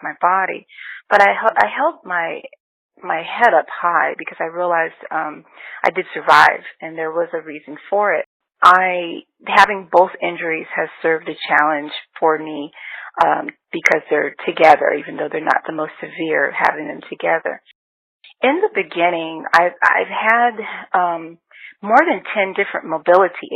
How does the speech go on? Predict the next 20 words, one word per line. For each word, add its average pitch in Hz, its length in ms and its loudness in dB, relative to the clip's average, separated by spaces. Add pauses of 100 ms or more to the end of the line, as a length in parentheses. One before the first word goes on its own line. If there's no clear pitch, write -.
aids, 156 220 -12
and 185 100 -6
mobility 196 480 -2
aids 165 340 -2
for - 140 0
everyone 160 460 -6
out 156 160 -4 (120)
there 156 300 -2 (560)
in 190 60 0
the 180 80 -2
layman 180 320 -2
terms 170 420 -4
are 180 80 0
just 180 320 -6 (580)
aids 233 400 0 (120)
that 165 260 -2
people 202 260 -10
with 185 140 -8
disabilities 170 640 -6 (160)
use 165 400 -12